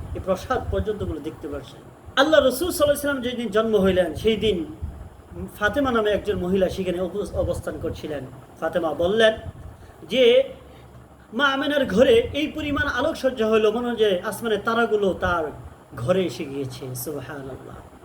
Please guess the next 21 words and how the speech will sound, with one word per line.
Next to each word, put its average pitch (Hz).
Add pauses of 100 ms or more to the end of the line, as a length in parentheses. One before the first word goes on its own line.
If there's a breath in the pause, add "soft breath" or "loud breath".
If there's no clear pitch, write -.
(320)
নূর 190
দেখতে 170
পেলাম, 151 (300)
একটা 190
আলো 165
যেটা 160 (340 loud breath)
পারস্যের 196
পাদদেশ 208
পর্যন্ত, 214
সিরিয়ার 208
পাদদেশ 254
পর্যন্ত 214
তাদেরকে 175
দেখা 190
যাচ্ছিল, 160 (400 loud breath)
এই 214
পরিমাণ 160
আলোকময় 190
হয়ে 143
গেছিল। 139
সুবহানাল্লাহ, 135